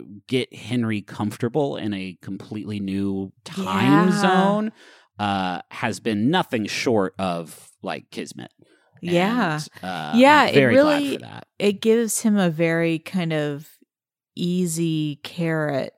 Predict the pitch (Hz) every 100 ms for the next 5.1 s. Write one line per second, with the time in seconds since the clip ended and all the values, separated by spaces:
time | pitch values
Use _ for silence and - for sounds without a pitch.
0 | - 180 170 156 170 - 180 175 - 180
1 | 185 - 185 180 180 - 180 165 151 143
2 | 185 165 - 160 160 151 139 131 156 160
3 | 208 277 311 - _ _ _ _ _ 208
4 | - 185 170 - 160 170 170 165 156 151
5 | 151